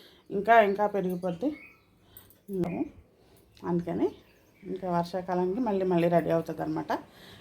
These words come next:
ఇది ప్రాపగేట్ చేసుకుంటాం కూడా చాలా ఈజీ అండి.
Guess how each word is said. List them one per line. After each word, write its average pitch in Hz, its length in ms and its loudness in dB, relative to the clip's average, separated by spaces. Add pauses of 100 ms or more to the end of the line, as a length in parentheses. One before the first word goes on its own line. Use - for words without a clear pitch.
(160)
ఇది 214 560 6
ప్రాపగేట్ 226 800 6
చేసుకుంటాం 269 500 6
కూడా 277 240 8 (100)
చాలా 233 200 8
ఈజీ 226 460 8
అండి. 180 240 6